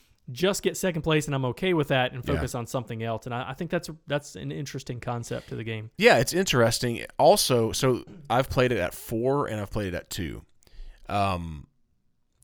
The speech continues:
Speaker 2: a lot of people don't like it as much at two. I think it's pretty smart at two because the tie break, you have to include what's gone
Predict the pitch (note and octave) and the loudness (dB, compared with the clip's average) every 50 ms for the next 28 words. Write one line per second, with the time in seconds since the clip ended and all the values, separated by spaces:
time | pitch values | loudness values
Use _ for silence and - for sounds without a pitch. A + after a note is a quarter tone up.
0 | _ _ G#2+ A2 A#2+ C3 C3 C#3 D3+ D3 C3 A2 G#2 A#2 A#2 A#2+ D#2 F2+ G2+ G#2 | _ _ -2 0 2 2 2 2 2 2 0 2 2 2 2 2 0 0 0 0
1 | G#2+ - A2+ G2+ F#2 G2+ F#2+ F#2+ G2+ - - E2 - - - A2 G#2+ - - G#2+ | 0 0 -2 -4 -4 -4 -2 -4 -4 -2 -4 -6 -6 -4 -2 -2 -2 0 0 2
2 | D3+ F#3+ - - C#3+ A2+ A2 - - - - - A2+ G2+ F2+ E2+ - - - G#2+ | 2 2 0 -2 -2 -2 -2 -4 -4 -4 -2 -4 -2 -2 -4 -4 -6 -6 -6 -6
3 | G2 F#2+ F2+ - - - D#2+ D#2+ - - - - D2 B1 A#1 A1+ A1 - - _ | -4 -4 -4 -6 -8 -10 -10 -10 -10 -10 -12 -10 -10 -10 -10 -12 -12 -14 -18 _
4 | _ _ _ _ _ - - G2 - A#2+ A2 G2+ G2+ G#2+ G#2 G2 - - A2+ G#2+ | _ _ _ _ _ -10 -10 -4 -2 0 0 0 -2 -4 -4 -6 -4 -2 0 0
5 | A#2 B2 A2 G#2+ G2 G2 G2 - - G2+ G#2+ G#2 A2 A#2+ A#2 - A2 G2+ - - | 0 0 -2 -2 -2 -2 -4 -4 -6 -4 -2 0 0 0 -2 -2 -6 -8 -6 -8
6 | G2+ F#2+ - - - G#2 G#2 G#2 G2+ F2+ F2 F#2+ E2+ - - - F2+ F2+ F#2 F2 | -10 -8 -8 -6 -4 -2 -2 -2 -2 -2 -4 -6 -6 -6 -6 -6 -6 -6 -6 -6